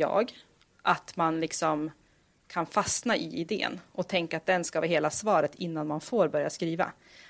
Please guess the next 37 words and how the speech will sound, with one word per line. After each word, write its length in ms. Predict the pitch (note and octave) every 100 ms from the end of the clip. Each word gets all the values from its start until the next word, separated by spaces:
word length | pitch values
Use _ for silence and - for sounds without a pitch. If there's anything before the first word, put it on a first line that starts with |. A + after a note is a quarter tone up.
| -
Jag 220 | - F#3
tror 260 | - A3 G3
att 100 | -
man 120 | D3
bara 160 | C#3+ D3
ska 240 | - F3+
skriva. 420 | D#3 D#3+ D3 - - _ _ _
Skriv, 260 | - - A#3
skriv, 240 | - D3
skriv, 220 | C#3+ - -
skriv, 220 | - -
skriv. 280 | - - - _ - - - -
Eh, 200 | F3 D#3+
och 180 | - F3
sen 280 | G#3+ G#3+
låter 240 | E3+ D#3 D3+
man 140 | D3
det 80 | D3
där 100 | D3
formas 440 | C#3 D#3+ C#3+ C#3+
till 160 | - -
en 100 | D3+
idé. 280 | C#3+ - F3 - _ _ _
Kanske 300 | - A#3 B3
lite 160 | B3 G#3+ _
bortkastad 420 | A3 - F3+ -
text 320 | E3+ G3 G3 -
i 60 |
början, 400 | E3 E3 D#3+ G#3+ A3 -
men 180 | F#3
kanske 280 | E3 F3 E3
ändå 160 | D#3+ D#3+
ett 120 | D#3+
sätt 260 | - D3+ -
att 120 | -
komma 200 | D3+ C#3+
framåt. 580 | - E3 - - -